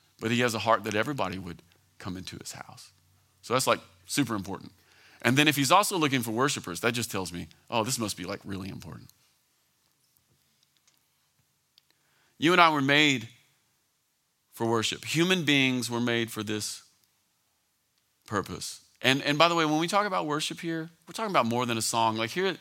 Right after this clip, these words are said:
at the Vineyard, we often talk about worship in terms of songs, but, but the worship that God is looking for is more than a song. It's the orientation of your life. And it goes something like this. If we were to really boil it down, the way that we've sort of understood it here at this Vineyard for the last twenty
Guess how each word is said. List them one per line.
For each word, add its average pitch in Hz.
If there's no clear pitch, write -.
at 135
the 143
Vineyard, 147
we 151
often 175
talk 170
about 147
worship 139
in 127
terms 127
of 107
songs, 127
but, 117
but 143
the 156
worship 185
that 143
God 156
is 151
looking 147
for 143
is 127
more 131
than 147
a 123
song. 110
It's 120
the 151
orientation 147
of 123
your 113
life. 113
And 117
it 110
goes 127
something 190
like 139
this. 120
If 117
we 143
were 143
to 127
really 127
boil 117
it 92
down, 101
the 120
way 131
that 120
we've 127
sort 127
of 113
understood 113
it 107
here 107
at 98
this 104
Vineyard 98
for 85
the 90
last 92
twenty 90